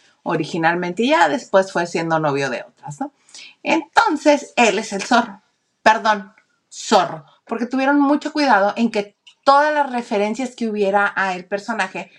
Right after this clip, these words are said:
no llevara el artículo. El zorro.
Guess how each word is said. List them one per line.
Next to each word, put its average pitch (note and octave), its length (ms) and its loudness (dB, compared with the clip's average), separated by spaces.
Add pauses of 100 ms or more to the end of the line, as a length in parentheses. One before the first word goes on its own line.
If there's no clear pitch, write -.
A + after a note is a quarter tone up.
(140)
no A3+ 180 0
llevara F#3 380 -2
el D#3 100 -4
artículo. D#3+ 640 -6 (460)
El G3 340 2 (100)
zorro. G3 460 0